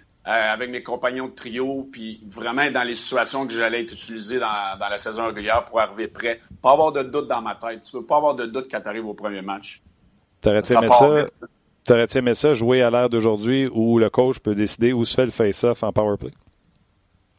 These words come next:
Speaker 1: Oui. Ouais, ben oui. Ça, ça m'aurait certainement donné plus de temps de glace. <laughs>
Speaker 2: C'est ça, c'est, c'est exactement ça, je pense. Tu sais, tu vois, là, les spécialistes sont envoyés en avantage numérique. Dano, Wheel, c'est des gars de face-off, fait qu'on les envoie.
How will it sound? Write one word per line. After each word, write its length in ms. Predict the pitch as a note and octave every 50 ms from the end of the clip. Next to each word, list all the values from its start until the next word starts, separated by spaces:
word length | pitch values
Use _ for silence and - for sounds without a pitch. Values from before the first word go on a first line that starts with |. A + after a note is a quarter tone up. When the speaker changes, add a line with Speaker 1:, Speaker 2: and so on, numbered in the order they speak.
| _ _ _ _ _ _ _ _ - - _ -
Speaker 1:
Oui. 180 | F#2 C#3+ G3+ A3 - - - _ _
Ouais, 160 | - G#2 G#2 G2
ben 140 | F#2 F#2+ F#2+
oui. 260 | G#2 C3+ C#3 - - - _ - -
Ça, 220 | G2 - - G#2+ G2
ça 160 | - - A#2
m'aurait 300 | A2 A#2+ A#2+ B2 B2 B2 G#2+ - -
certainement 520 | - - - C#3 - - C3 C3 C3+ C#3 C#3
donné 220 | C3 B2+ C3+ C3+
plus 280 | C#3 C3+ C3 C#3 B2+ A#2+
de 100 | A#2+ A2+
temps 200 | - B2 A2 G#2
de 60 | G2
glace. 440 | G#2 A2+ A2+ - - - - - - - -
<laughs> 160 | - - - -
Speaker 2:
C'est 220 | - - G#2+ G2
ça, 220 | - - G#2 G#2 - -
c'est, 220 | - - A2+ G#2+
c'est 160 | - - G#2
exactement 560 | G2+ G#2 G2+ F#2+ G#2 G2 - A2+ G#2+ G#2+ G#2+ G2+
ça, 140 | - A2 A#2+
je 60 | -
pense. 260 | - B2 C#3 C#3+ -
Tu 80 | - C3
sais, 40 | A2+
tu 100 | - -
vois, 160 | G#2 A2+ B2
là, 100 | A#2 A#2
les 120 | A2 A2
spécialistes 500 | G2+ - - G#2+ - - G#2+ A2+ B2 -
sont 160 | - A2 G2 A2
envoyés 240 | G#2 G2 G#2 G#2 G#2+
en 60 | G#2+
avantage 320 | G#2+ G#2 G#2 G#2+ G#2+ G2+
numérique. 340 | G#2 G#2 G#2+ A2 C3 A#2+ A2 G2
Dano, 600 | G#2 G2+ G2+ G2+ G#2 A2+ A#2 B2 B2 B2+ B2 A2+ G2
Wheel, 420 | G#2 A2 A#2+ B2 B2 B2+ B2+ A#2+
c'est 160 | G2+ - -
des 160 | G2 G2 G2+ G2+
gars 120 | A2+ A#2
de 40 | -
face-off, 520 | - A2+ G#2+ G2+ G2 - A#2 A#2+ B2+ -
fait 100 | - G2+
qu'on 160 | - G2+ G2+
les 140 | G2 G2+ G2+ G#2
envoie. 240 | G2+ G2 G#2+ A2+